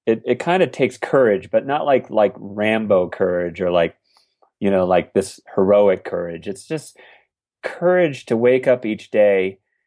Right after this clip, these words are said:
and not let yourself be jaded, not let yourself,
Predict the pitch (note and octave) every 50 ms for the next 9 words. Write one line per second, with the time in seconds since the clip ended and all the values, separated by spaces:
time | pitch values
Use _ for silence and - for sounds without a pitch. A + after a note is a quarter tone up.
0 | _ _ _ - G#2+ G#2 G2+ G2+ A#2 B2 C#3 D3+ - D3+ B2+ - A2 G#2+ - -
1 | A2 G2+ G2+ G2 _ - G2 F2+ E2 - F#2+ F#2+ F#2+ G2 G2 G2 G2 G2 G2+ -
2 | _ _ _ _ _ _ _ _ _ - G2 G#2 A#2 B2 - - B2 A2+ - G#2+
3 | G#2+ G2 - - G#2+ G2 F#2+ F#2